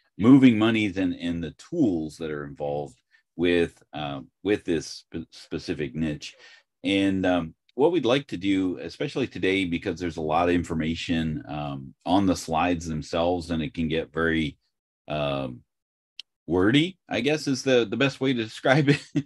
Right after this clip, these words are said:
is we just wanna have a discussion with Monique. And so I'll bring up the slide. We'll, we'll talk a little bit about the slide, but then I'll also turn off the slide so that we can just have a, have a d-, general discussion about that. Um,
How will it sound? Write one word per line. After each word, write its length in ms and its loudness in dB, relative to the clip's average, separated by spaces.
is 160 -2
we 100 0
just 160 -8
wanna 180 4
have 200 0
a 40 -4
discussion 540 -6
with 220 -6
Monique. 420 -4
And 100 -8
so 220 4
I'll 160 8
bring 240 10
up 160 4
the 80 -2
slide. 480 2
We'll, 220 -4
we'll 120 -6
talk 260 -2
a 60 -8
little 200 0
bit 140 0
about 240 -4
the 80 -10
slide, 340 0
but 100 -4
then 120 -2
I'll 80 0
also 320 -4
turn 260 -4
off 320 0
the 60 -14
slide 500 2
so 200 4
that 100 6
we 120 4
can 200 -2
just 180 -6
have 260 -2
a, 300 -6
have 200 -6
a 40 -4
d-, 180 -16
general 300 4
discussion 600 0
about 340 6
that. 300 4
Um, 240 0